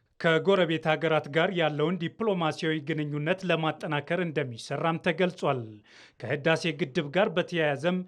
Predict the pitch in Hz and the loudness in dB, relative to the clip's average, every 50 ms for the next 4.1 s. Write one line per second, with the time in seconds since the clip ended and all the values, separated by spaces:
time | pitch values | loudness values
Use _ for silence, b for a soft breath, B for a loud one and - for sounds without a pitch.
0 | b b b b b b 143 113 - - 175 156 175 170 165 160 160 160 160 165 | b b b b b b -10 -10 -8 -6 -2 2 4 4 4 4 2 0 0 2
1 | 190 214 214 160 165 160 147 - 214 214 214 - - 202 170 - - 170 - 180 | 2 2 2 2 0 0 2 2 0 0 -2 -6 -8 -8 -8 -6 -8 -8 -4 -2
2 | 185 202 160 170 160 147 151 190 226 208 190 175 - 156 143 143 - 143 - - | -2 2 2 2 2 2 2 2 2 2 2 2 2 2 0 0 -2 -6 -4 -2
3 | 190 185 190 b b b b b b - 220 208 175 190 165 - - - - 151 | -2 -2 -2 b b b b b b -2 0 0 2 0 -2 -2 -4 -10 -6 -6
4 | 139 123 | -6 -4